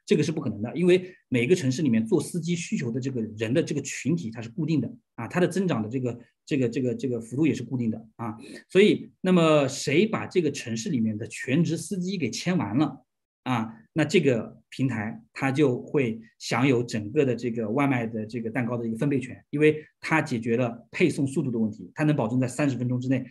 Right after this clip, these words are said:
把你的餐食送到你的这个手上，商家服务好，顾客服务好啊，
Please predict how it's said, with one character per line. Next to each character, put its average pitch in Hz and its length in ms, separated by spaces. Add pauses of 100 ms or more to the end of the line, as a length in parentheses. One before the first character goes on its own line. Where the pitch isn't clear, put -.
(160)
把 110 200 (100)
你 117 120
的 104 80
餐 131 180
食 113 120
送 139 180
到 120 60
你 107 100
的 104 140
这 120 180
个 104 300
手 110 180
上， 123 180 (440)
商 185 340
家 185 460
服 139 180
务 135 60
好， - 400
顾 202 100
客 160 280
服 - 200
务 131 100
好 - 300 (300)
啊， 127 280